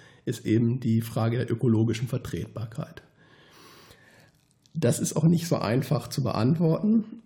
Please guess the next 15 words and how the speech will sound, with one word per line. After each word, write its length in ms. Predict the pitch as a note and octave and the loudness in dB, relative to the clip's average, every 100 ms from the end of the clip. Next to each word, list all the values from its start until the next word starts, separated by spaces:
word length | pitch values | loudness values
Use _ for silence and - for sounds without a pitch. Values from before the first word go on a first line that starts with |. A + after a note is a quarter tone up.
| - - | -12 -2
ähm, 480 | C3+ C3 B2+ B2+ F#3 | 0 2 2 2 0
aber 140 | C3 B2+ | 0 0
auf 120 | - | 2
jeden 140 | C3+ | 2
Fall 140 | D3+ A#2+ | 2 2
heute, 400 | A#2+ C#3 E3 D#3 | 2 2 2 2
wenn 120 | B2 | 2
man 140 | A#2+ | 2
einmal 680 | - A#2 B2 A#2+ A2+ A2 A2+ - - - - _ _ _ _ _ _ _ - | 2 2 2 2 2 2 2 -2 -14 -20 -20 _ _ _ _ _ _ _ -2
Tiefseebergbau 1120 | C3 D3 - A#2+ A#2+ A2+ A#2 - D3 A#2+ A2+ | 0 0 2 2 2 0 0 0 0 2 0
oder 200 | G#2 A2 | -2 -4
Deep 240 | A2+ A2+ | -2 -2
Sea 220 | - A#2 | -2 0
Mining 720 | G#2+ A2 A#2 B2 B2 A#2+ B2 A#2 | 0 2 0 2 2 0 0 -2
oder 460 | G#2+ G#2 G#2+ A2 | -4 -4 -4 -4